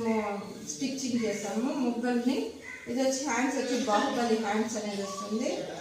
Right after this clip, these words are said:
చూడండి ఎంత బాగుందో. హ్యాండ్స్ లుక్ వైజ్ చూడడానికి చాలా బాగుంటుంది. ఇక్కడ అడ్జస్ట్‌మెంట్ ఉంటుంది.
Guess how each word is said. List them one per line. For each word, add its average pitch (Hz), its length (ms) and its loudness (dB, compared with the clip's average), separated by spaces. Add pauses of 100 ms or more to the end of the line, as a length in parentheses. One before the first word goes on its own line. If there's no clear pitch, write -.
(320)
చూడండి 233 320 -2
ఎంత 220 160 0
బాగుందో. 214 480 2 (260)
హ్యాండ్స్ 233 440 0
లుక్ 240 280 -2
వైజ్ 254 300 -2
చూడడానికి 226 440 0 (120)
చాలా 208 200 -2 (120)
బాగుంటుంది. 202 560 -2 (560)
ఇక్కడ 220 360 -4
అడ్జస్ట్‌మెంట్ 220 760 2
ఉంటుంది. 208 480 -2